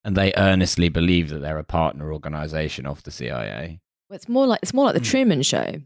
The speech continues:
Speaker 1: Mm.
Speaker 2: And then, and then, like, the head of Australian Secret Service
Speaker 1: Hmm.
Speaker 2: is gonna find out,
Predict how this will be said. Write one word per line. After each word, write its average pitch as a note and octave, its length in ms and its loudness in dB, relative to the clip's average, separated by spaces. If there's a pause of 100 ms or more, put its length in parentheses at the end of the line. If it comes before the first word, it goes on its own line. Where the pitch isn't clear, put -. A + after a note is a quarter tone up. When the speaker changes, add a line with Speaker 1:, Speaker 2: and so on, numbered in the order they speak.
(300)
Speaker 1:
Mm. E2 300 -4 (380)
Speaker 2:
And E3 140 -8
then, D#3+ 140 -8 (340)
and E3+ 160 -6
then, D#3+ 160 2
like, D#3 220 0
the D#3 80 -2
head F#3 300 0
of D3 180 0
Australian D3 480 -4
Secret - 340 -4
Service C3+ 400 -4
Speaker 1:
Hmm. F#2 80 0
Speaker 2:
is - 160 -4
gonna C3 180 -12
find C#3 420 -10
out, D#3 280 -6